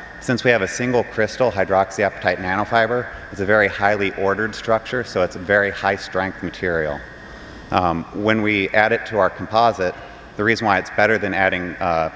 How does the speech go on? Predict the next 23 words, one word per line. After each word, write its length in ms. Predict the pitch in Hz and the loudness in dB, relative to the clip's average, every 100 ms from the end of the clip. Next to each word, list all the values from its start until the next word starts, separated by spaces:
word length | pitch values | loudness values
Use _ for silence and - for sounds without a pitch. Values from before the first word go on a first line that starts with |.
| - | -4
particles, 500 | 120 127 113 95 90 | 0 0 0 -4 -6
which 140 | 95 98 | -4 -2
everybody 380 | 87 87 87 | 0 0 2
else 220 | 101 107 - | 2 2 0
on 180 | 98 | -2
the 80 | 87 | -2
industry 320 | 90 80 - | -4 -4 -6
uses, 440 | 85 82 82 85 - - - | -4 -2 -4 -6 -8 -14 -4
is 120 | 98 | -2
particles 460 | - 113 117 - 101 | 2 2 2 0 -2
don't 240 | 110 104 | -2 -2
do 160 | 95 104 | 0 0
a 60 | 90 | 2
very 260 | 101 98 | 4 2
good 220 | 95 92 | 2 -2
job 260 | 85 98 92 | 2 2 2
of 140 | 85 | -2
resisting 560 | 92 - 98 - 98 87 - - - - | -8 -6 -8 -4 -4 -4 -8 -16 -18 0
bending 640 | 107 107 104 107 98 98 101 | 0 2 2 0 0 -4 -4
or 140 | 92 87 | -4 -2
shear 380 | - 107 101 | -2 2 2
or 120 | 90 87 | 2 0
tension, 580 | - 113 110 82 80 | -2 -4 -2 -4 -4